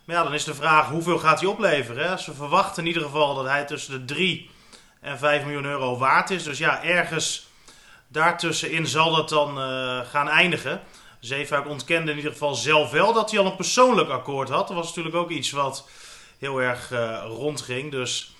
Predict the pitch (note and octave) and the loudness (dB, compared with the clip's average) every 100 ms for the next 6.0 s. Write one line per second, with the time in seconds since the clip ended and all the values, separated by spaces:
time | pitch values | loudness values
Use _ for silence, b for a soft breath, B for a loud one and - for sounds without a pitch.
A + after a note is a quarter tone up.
0 | b b b b - G3+ F#3+ G#3+ G#3+ A#3 | b b b b 0 4 4 2 2 6
1 | A3 G#3 A3 G3+ G3 G3 F#3 F3 F3 E3 | 6 6 2 0 2 4 4 2 0 -2
2 | E3 E3 D#3+ D3+ D3+ D3 C#3+ D3 - - | -2 -2 2 4 4 4 0 -6 -10 4
3 | F#3 - D#3+ G#3 A3 F#3+ E3 E3 D#3+ E3+ | 4 4 4 6 6 6 4 4 6 6
4 | D#3 C#3+ C#3+ D3+ F3+ F3+ D#3+ E3+ F3 G#3+ | 6 2 2 2 2 0 2 2 2 2
5 | F#3+ - E3+ D#3+ D3+ D3+ D3 D3 C#3+ | 2 2 0 4 4 4 0 -2 -2